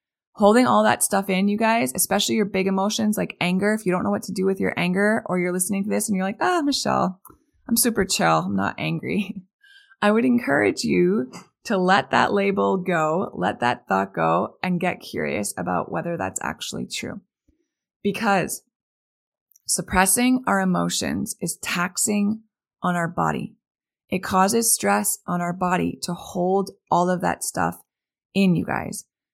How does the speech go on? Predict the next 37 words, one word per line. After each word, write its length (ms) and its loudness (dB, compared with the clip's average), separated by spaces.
Imagine, 540 2
imagine 420 4
your 140 2
emotions 600 2
are 80 -2
like 140 -2
this 180 -6
big, 420 0
super 340 0
inflated 680 -2
beach 260 -2
ball, 400 -2
and 180 2
you 100 2
are 140 0
trying 720 -2
to 80 -6
hold 340 0
that 180 2
beach 260 -4
ball 440 -2
under 220 0
the 100 -2
water. 320 0
Imagine 440 2
the 120 2
effort 420 -2
that 240 -2
takes. 500 -10
Imagine 360 4
the 160 2
effort 300 0
it 80 -8
takes 280 -4
to 100 -6
do 180 -4
that 240 0